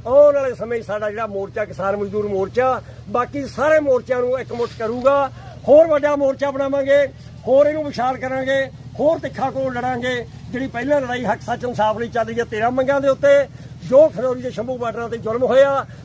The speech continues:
ਜੋ ਚੰਡੀਗੜ੍ਹ ਤੇ ਦਿੱਲੀ ਜਾਣ ਤੋਂ ਰੋਕਿਆ, ਉਹ ਲੜਾਈ ਦੇ ਪ੍ਰਸੰਗ 'ਚ, ਨਾਲ ਹੀ ਖੇਤੀ ਦੇ ਡੇਅਰੀ ਤੇ ਜਿਹੜਾ ਨਵਾਂ ਹਮਲਾ ਆਇਆ,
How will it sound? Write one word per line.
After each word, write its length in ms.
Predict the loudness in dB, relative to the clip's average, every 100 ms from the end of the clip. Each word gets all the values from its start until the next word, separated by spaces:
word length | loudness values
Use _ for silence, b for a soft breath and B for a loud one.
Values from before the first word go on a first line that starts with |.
| -4
ਜੋ 180 | 4 4
ਚੰਡੀਗੜ੍ਹ 480 | 4 -6 -4 -6 -6
ਤੇ 100 | -6
ਦਿੱਲੀ 200 | -6 -8
ਜਾਣ 220 | -6 -6
ਤੋਂ 120 | -6
ਰੋਕਿਆ, 240 | -10 -4 -4
ਉਹ 160 | 0 -2
ਲੜਾਈ 280 | -2 -4
ਦੇ 120 | -4 -4
ਪ੍ਰਸੰਗ 380 | -4 -6 -8
'ਚ, 260 | -4 -2 -2 -4 B B
ਨਾਲ 300 | -6 -4 -2
ਹੀ 100 | -4 -6
ਖੇਤੀ 360 | -8 -8 -12 -6
ਦੇ 160 | -6 -6 0
ਡੇਅਰੀ 280 | 2 2
ਤੇ 120 | -2 -8
ਜਿਹੜਾ 140 | -8
ਨਵਾਂ 300 | -8 -8 -6
ਹਮਲਾ 300 | -6 -6 -6 -6
ਆਇਆ, 240 | -6